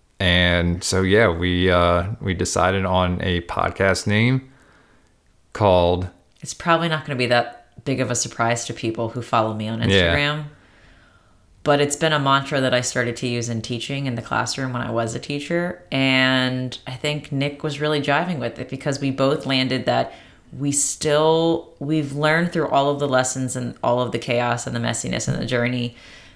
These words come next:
Speaker 2: that a lot of things that we're choosing to do that are bringing, that's bringing us joy and meaning and purpose has been unconventional.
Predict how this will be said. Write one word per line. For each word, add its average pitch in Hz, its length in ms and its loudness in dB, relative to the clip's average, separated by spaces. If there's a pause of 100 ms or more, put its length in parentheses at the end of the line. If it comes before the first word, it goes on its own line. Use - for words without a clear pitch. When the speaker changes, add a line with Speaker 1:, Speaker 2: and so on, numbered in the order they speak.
(140)
Speaker 2:
that 123 480 2
a 135 80 -4
lot 156 240 4
of 190 80 2
things 170 320 0
that 147 160 0
we're 135 80 -2
choosing 135 380 -2
to 131 80 0
do 123 160 -2
that 120 120 -2
are 120 80 -2
bringing, 123 460 -4
that's 135 160 -4
bringing 131 300 -2
us 120 120 -4
joy 123 380 2
and 120 160 -4
meaning 123 320 -2
and 117 80 -6
purpose 127 520 -2
has 135 180 -6
been 139 200 -2
unconventional. 151 840 -2